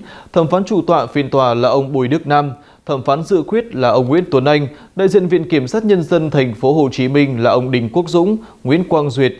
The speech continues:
Võ Thành Đủ. Bảo chữa cho bà Nguyễn Phương Hằng là luật sư Hồ Nguyên Lễ. Bảo chữa cho ông Đặng Anh Quân là luật sư Nguyễn Ngọc Lâm. Ông Nguyễn Trí Thắng và bà Lê Thị Quỳnh Anh, ba nhân viên cấp dưới của bà Nguyễn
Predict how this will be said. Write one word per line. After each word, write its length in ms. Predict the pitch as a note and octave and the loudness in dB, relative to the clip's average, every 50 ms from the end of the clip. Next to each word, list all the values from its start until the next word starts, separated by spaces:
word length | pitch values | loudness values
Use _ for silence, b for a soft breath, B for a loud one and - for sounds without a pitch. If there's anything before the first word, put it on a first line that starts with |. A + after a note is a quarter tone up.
| - - - | -18 -20 -14
Võ 260 | A#2 A2+ B2+ D#3 F#3 F3 | -8 -4 -2 -2 -2 -2
Thành 180 | E3 C#3+ C3 C3 | -2 -2 0 2
Đủ. 240 | C3 B2 A2 F#2+ - B B B B B B B B B - | 2 2 2 0 -4 B B B B B B B B B -4
Bảo 160 | B2 B2+ B2+ | -2 -2 0
chữa 160 | B2+ G3 F#3+ | 0 0 0
cho 140 | G3 G3 D#3 | 0 0 0
bà 160 | D#3 C#3 C3 | 2 2 2
Nguyễn 300 | B2 B2 B2+ D3+ F#3 G3+ | 2 0 0 0 -2 -2
Phương 260 | G3 - F#3+ E3 D#3 | -2 -2 -2 0 0
Hằng 280 | D#3 C#3+ C3+ C3 A#2+ G#2+ G#2+ | 0 0 0 -2 -4 -8 -4
là 120 | A2+ B2+ | -2 -2
luật 180 | B2+ C3 B2+ - | 0 0 -2 -2
sư 280 | - - D#3 D3 C#3 C3+ | -4 -2 0 0 0 2
Hồ 240 | B2 B2 A#2+ A#2+ A2 | 2 2 0 0 0
Nguyên 140 | A#2 B2+ B2 | 0 0 2
Lễ. 280 | B2+ C3+ C#3+ E3+ G3+ A3 B B B B B B B - | 2 2 2 2 0 -4 B B B B B B B -4
Bảo 180 | B2+ B2+ B2+ | 0 0 0
chữa 180 | B2 - F#3+ F#3+ | 2 2 0 0
cho 140 | F#3+ G3+ D#3 | 2 2 2
ông 180 | D#3 D3+ C#3+ | 2 2 2
Đặng 160 | C#3+ C#3+ - | 0 0 0
Anh 180 | - - C#3+ C3+ | -2 -4 -6 -4
Quân 260 | - D#3 D#3 D3 C#3+ A#2+ - - _ - | 0 0 0 0 0 -4 -10 -14 _ -4
là 100 | D#3 D#3+ | 0 2
luật 180 | E3 E3 D3+ | 2 2 2
sư 320 | D#3+ - - G3 F#3+ F#3 E3+ | 0 -2 -2 0 0 0 0
Nguyễn 300 | D3+ D3 F3 F#3 G3 F#3 | 0 0 0 0 0 0
Ngọc 200 | E3 C3+ - C#3 | -2 -2 0 0
Lâm. 220 | C3+ C#3 C3+ A#2+ G#2 - - b b b b b b | 0 0 0 -4 -10 -12 -18 b b b b b b
Ông 240 | B2+ C3 C3 C3 B2+ | 0 0 0 2 2
Nguyễn 200 | C3 D#3+ F#3 F#3+ | 0 0 0 0
Trí 200 | - - D3+ C#3 | 0 0 0 2
Thắng 320 | C#3+ C#3+ B2 B2+ D#3+ F3+ - - | 2 2 0 0 -2 -6 -10 -10
và 180 | - A2+ C3 B2 | -6 -2 -2 0
bà 220 | B2+ B2 A#2+ A#2 | 0 0 -2 -2
Lê 240 | A#2 B2+ C3 C#3 C#3 | -2 0 0 -2 -2
Thị 160 | C3+ C#3+ C3+ | -2 -4 -6
Quỳnh 240 | - - C3+ B2+ B2+ | -4 -2 -2 -2 0
Anh, 240 | C3+ C#3+ D3 C#3+ B2+ - B B B B B B | 2 2 0 0 -2 -6 B B B B B B
ba 140 | C3+ C3+ C3+ | -2 -2 0
nhân 200 | C#3 C#3+ C#3 C3 | 0 -2 -4 -2
viên 180 | B2+ C#3+ C3+ B2+ | -2 -4 -2 -2
cấp 160 | - A3 F#3 E3+ | -2 -2 -2 0
dưới 180 | C#3 D#3+ E3+ | 0 0 0
của 140 | E3 E3+ D#3 | 0 0 0
bà 160 | C3+ C#3 C3 | 0 0 0
Nguyễn 320 | B2+ B2+ B2+ C#3+ F3+ G3+ | -2 -2 -4 -4 -4 -4